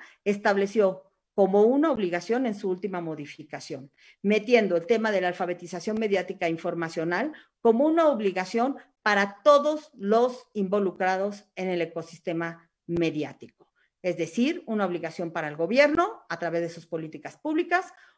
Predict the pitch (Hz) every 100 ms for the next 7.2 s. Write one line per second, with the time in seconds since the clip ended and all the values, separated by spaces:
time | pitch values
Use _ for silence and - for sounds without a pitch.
0 | _ 294 320 294 240 214 208 240 233 233
1 | 185 180 185 - 254 285 294 247 214 196
2 | 196 190 185 170 160 - 160 180 - 247
3 | 269 359 - 185 175 202 208 220 240 190
4 | 160 156 151 151 240 277 240 202 - 151
5 | 233 240 277 285 349 - - - _ 214
6 | 202 202 190 190 175 185 180 226 277 392
7 | 440